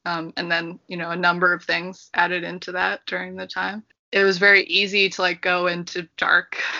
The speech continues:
<laughs> thoughts about what's going on and how do I think about this and what am I supposed to do.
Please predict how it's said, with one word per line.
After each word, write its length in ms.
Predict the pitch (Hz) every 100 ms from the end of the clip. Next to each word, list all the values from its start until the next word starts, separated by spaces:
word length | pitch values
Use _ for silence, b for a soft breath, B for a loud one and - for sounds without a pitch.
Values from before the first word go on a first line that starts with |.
| - -
<laughs> 200 | 220 -
thoughts 520 | - 220 208 180 -
about 300 | 180 175 175
what's 200 | 185 180
going 300 | - 175 175
on 380 | 180 202 196 180
and 160 | 175
how 160 | 180 180
do 80 | 180
I 140 | 175
think 240 | - 196 202
about 280 | 196 185
this 280 | 185 185 -
and 180 | 170 165
what 140 | 175
am 80 | 190
I 80 | 185
supposed 320 | 175 190 175
to 100 | 185
do. 300 | 196 202 190